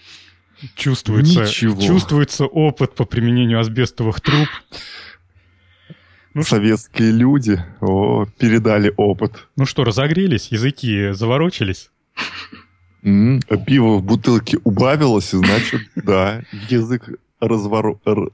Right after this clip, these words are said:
Speaker 2: заворочился там как-то, как-то.
Speaker 1: Переходим к нашим темам. Первая тема. Бал роботов. Бал роботов.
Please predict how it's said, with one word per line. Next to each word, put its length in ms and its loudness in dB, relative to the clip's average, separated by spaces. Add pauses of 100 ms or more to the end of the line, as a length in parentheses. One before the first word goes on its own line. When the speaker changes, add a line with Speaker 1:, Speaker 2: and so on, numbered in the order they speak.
Speaker 2:
заворочился 1000 0
там 200 0
как-то, 480 -4 (220)
как-то. 480 0 (760)
Speaker 1:
Переходим 480 0
к 60 -8
нашим 340 -2
темам. 400 -2
Первая 400 -2
тема. 360 -2
Бал 500 -4 (300)
роботов. 760 -4 (160)
Бал 640 -4 (240)
роботов. 680 -4